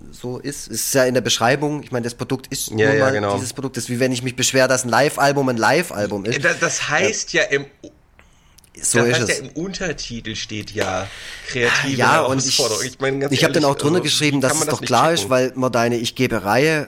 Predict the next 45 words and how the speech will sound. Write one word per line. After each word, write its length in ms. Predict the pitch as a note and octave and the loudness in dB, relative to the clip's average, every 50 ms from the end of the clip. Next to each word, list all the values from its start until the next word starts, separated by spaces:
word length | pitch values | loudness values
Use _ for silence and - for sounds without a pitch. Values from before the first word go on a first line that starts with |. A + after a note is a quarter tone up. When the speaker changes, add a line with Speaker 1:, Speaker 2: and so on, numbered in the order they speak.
| - B2+ | -2 0
Speaker 1:
äh, 240 | C3 C3+ B2+ B2 | 2 2 4 2
Ich 140 | B2+ B2 - | 0 0 0
gebe 260 | - C3+ B2+ A#2+ A#2 | 0 0 2 2 2
auf 280 | F2+ B2 D3 D3 - - | 2 2 0 0 0 0
Reihe 260 | B2 A#2+ B2 B2+ A#2+ | 2 2 4 2 2
ja 140 | A#2 A#2 A2+ | 2 2 0
auch 200 | G#2 G#2+ G#2+ - | 0 0 -2 -6
kennt, 460 | - - A2 A2+ B2+ D3+ E3+ F3+ - - | -4 -4 -2 -2 -2 -2 -6 -8 -10 -8
so 300 | - - D3+ D#3 D#3+ - | -4 -2 0 0 0 2
eigentlich, 420 | A#2+ C#3 D3 D3+ D3+ D3 - - | 0 0 0 0 -2 -4 -2 -2
wenn 80 | B2+ B2 | 0 0
man 180 | B2 B2 A2 G2+ | 0 0 -2 -2
sich 240 | A2 A#2+ B2 - - | -4 -2 -2 0 0
mit 140 | C3 A#2 B2+ | 0 2 2
deinem 600 | A#2+ A#2+ A#2 A2+ A2 A2+ G#2+ D#2 G2 A2+ G#2+ F2 E2+ - - - - G#2 G#2+ F2+ - | 2 2 2 0 -2 -4 -6 -8 -12 -16 -16 -16 -20 -20 -20 -20 -20 -20 -20 -16 -8
Medium 520 | - A#2+ B2+ B2+ B2 B2+ B2+ B2+ A#2+ A#2+ A#2+ | -2 0 0 0 2 2 2 2 2 2 0
Speaker 2:
Ja. 200 | A#2+ B2 A#2 A2+ | 2 2 2 2
Speaker 1:
befasst, 540 | A#2 A#2+ - B2 C3 D#3 - - - - B2 | 0 0 0 0 0 0 0 -4 -6 -8 -12
mit, 180 | B2 A#2+ - A#2 A2 G2+ | -12 -10 -10 -10 -10 -8
mit, 180 | G2 G#2 G2 G2 | -8 -10 -8 -6
mit 200 | A#2 A#2 - - | -8 -8 -8 -6
Krieg 180 | - - - | -4 -2 -2
und 100 | C3+ A#2+ | -2 -2
Freitag 340 | - - A#2+ A#2+ A#2+ A#2+ - | 0 2 2 2 2 0 -4
befasst, 440 | - G#2+ - - B2 C#3+ - - - | -6 -6 -2 -2 -2 -2 -2 -4 -2
dann 260 | A#2+ A2 A2 A2 G#2+ G2+ A2 | -2 -2 0 -2 -4 -6 -8
muss 220 | A2 A2+ A2+ - | -8 -6 -6 -4
man 80 | C3 A2+ | -4 -4
das 140 | A2 - - | -2 -2 -2
ja 100 | A2+ G2 | -2 0
eigentlich 300 | G#2+ A#2 C3 C3+ B2+ B2 | 0 -2 -2 -2 -2 -2
auch 120 | G#2 G2 | -2 -2
wissen. 200 | A2+ C#3 D#3+ F3 - - - - - - - D3 - | -2 -4 -4 -6 -8 -10 -12 -10 -10 -10 -10 -4 0
Äh, 180 | A#2+ B2+ B2+ | 2 2 2
und 220 | A#2+ C3 C3 C3 C3+ | 2 2 0 2 2
dann, 200 | C#3+ C3+ C3+ - A#2+ | 2 2 0 -2 -4
dann 200 | A#2+ B2+ B2+ C3 | -4 -2 0 0
hab 100 | C3 C3 | 0 0
ich 80 | A#2+ B2+ | 2 2
auch 40 | |
Speaker 2:
Ja. 80 | A#2+ A2 | 2 2
Speaker 1:
noch 80 | A2 A2+ | 2 0
drunter 240 | - C3+ C3+ C3+ | -2 -2 -2 -2
geschrieben 400 | B2 C3 A#2+ - - B2 B2 B2 | -2 -2 -2 -2 -2 -2 -2 -2
extra, 500 | A2 G#2+ A#2+ - - - - A#2+ A#2+ A#2+ | 0 -2 0 -2 -2 0 2 2 2 2